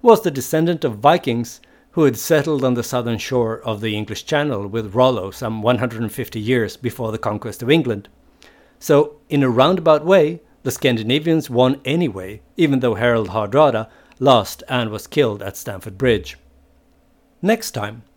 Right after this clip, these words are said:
we'll have a look at the political ramifications of Harald Hardrada's death back in Scandinavia. His sons established themselves as co-rulers for a while,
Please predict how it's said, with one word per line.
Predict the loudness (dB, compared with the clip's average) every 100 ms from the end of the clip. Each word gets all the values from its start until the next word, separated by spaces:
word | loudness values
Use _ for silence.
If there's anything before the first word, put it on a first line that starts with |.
| _ -2
we'll | 0
have | 2
a | 2
look | 2 0
at | -4
the |
political | -4 0 2 2 0
ramifications | 0 0 -2 -2 0 0 0 -4
of | -4
Harald | -2 -2 -2 0
Hardrada's | 2 2 0 -2 -2
death | 0 0 -2 -18 _ -6
back | -4 -4
in | -10
Scandinavia. | -8 -8 -8 -2 0 0 -4 -12 _ _ _ _ -6
His | -4 4
sons | 6 6 0 -8 -6
established | -2 2 0 0 -6
themselves | -4 -4 -4 -6 -6
as | -8
co-rulers | -2 0 2 0 0 -2
for | -4 -6
a | -2
while, | -2 -4